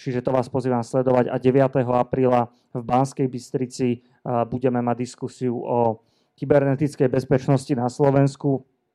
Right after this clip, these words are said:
To znamená, do akej miery je Slovensko schopné čeliť, a, kybernetickým hrozbám aj v kontexte nadchádzajúcich volieb,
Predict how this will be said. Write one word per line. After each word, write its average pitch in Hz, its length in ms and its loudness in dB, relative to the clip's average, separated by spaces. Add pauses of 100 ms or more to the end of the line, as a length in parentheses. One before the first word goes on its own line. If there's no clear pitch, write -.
(420)
To 147 80 -6
znamená, 131 400 0
do 131 80 2
akej 131 240 2
miery 123 240 2
je 123 80 -6
Slovensko 127 300 0
schopné 127 480 -4
čeliť, 123 400 -4
a, 127 160 0
kybernetickým 123 800 -4
hrozbám 123 400 0 (800)
aj 139 260 4
v 139 60 -16
kontexte 120 640 -2
nadchádzajúcich 120 720 0
volieb, 120 400 2